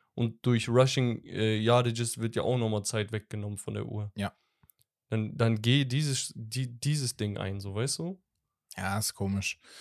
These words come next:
Speaker 1: Die Schiene hätte mir mehr gefallen, aber ja.
Speaker 2: Jetzt ist die Frage, wo machen wir weiter? Weil so langsam gehen die, äh, langweiligen, in Anführungsstrichen,
Speaker 1: Ja,
Speaker 2: Spiele aus.
Speaker 1: also man, man könnte Carolina Panthers gegen, äh,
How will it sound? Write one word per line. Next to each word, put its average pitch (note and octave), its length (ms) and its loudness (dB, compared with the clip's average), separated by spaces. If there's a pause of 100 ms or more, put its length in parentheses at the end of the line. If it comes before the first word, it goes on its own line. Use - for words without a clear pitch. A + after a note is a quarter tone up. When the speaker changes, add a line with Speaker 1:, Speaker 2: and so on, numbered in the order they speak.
(300)
Speaker 1:
Die A2 80 0
Schiene B2 300 2
hätte A#2+ 180 0
mir A2 140 2
mehr A2 200 2
gefallen, G#2 400 -2
aber G#2 180 0
ja. G#2 120 2
Speaker 2:
Jetzt - 200 0
ist B2 200 -2
die C3 80 4
Frage, B2+ 440 6
wo C3+ 180 8
machen B2+ 320 6
wir A2+ 120 6
weiter? A#2 380 6
Weil G#2+ 360 6 (200)
so A2 220 0
langsam A2+ 400 4
gehen A2+ 260 6
die, G#2 360 4 (1080)
äh, - 100 -10 (580)
langweiligen, F#2 580 0
in E2+ 100 -4
Anführungsstrichen, C3+ 540 6
Speaker 1:
Ja, C3 60 4
Speaker 2:
Spiele F#2+ 320 0
aus. F#2+ 120 2
Speaker 1:
also C#3+ 320 6
man, B2+ 380 4
man C3 160 4
könnte D3+ 240 2
Carolina C#3+ 480 6
Panthers D3 400 0
gegen, C3 300 0 (100)
äh, A2+ 640 0